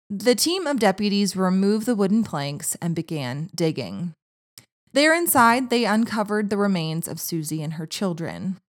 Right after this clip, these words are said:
Their bodies had been carefully arranged in a mass grave, wrapped in blankets and still in their nightclothes.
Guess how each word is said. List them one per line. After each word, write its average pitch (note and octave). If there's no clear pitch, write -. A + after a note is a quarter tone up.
Their F#3
bodies D#3+
had F3
been E3+
carefully B3
arranged F#3+
in E3+
a E3
mass D#3
grave, E3+
wrapped F3+
in A3+
blankets D#3+
and E3+
still D3+
in C#3
their D#3
nightclothes. D#3